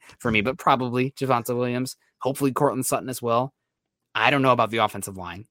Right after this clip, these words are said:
That's one where it's like, oh man, who are those guys who are the,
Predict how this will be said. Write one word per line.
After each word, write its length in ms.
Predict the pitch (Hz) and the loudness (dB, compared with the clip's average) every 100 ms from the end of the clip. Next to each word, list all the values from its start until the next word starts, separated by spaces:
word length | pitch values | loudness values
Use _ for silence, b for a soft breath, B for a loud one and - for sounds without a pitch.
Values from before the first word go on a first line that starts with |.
| _ _ _ | _ _ _
That's 320 | 120 139 156 | 0 2 2
one 260 | 123 127 127 | -2 -2 0
where 140 | 123 | 0
it's 180 | 117 - | -2 -2
like, 200 | 104 98 | -4 -4
oh 160 | 107 95 | -8 -8
man, 560 | 90 95 117 113 87 110 _ _ _ _ | -10 -4 0 0 -2 -12 _ _ _ _
who 220 | 180 208 | 0 2
are 180 | 120 147 | 4 4
those 220 | 135 117 110 | 4 0 0
guys 240 | 113 107 | -2 -2
who 120 | - 113 | -4 -6
are 100 | 104 | -4
the, 400 | 101 98 95 | -6 -8 -10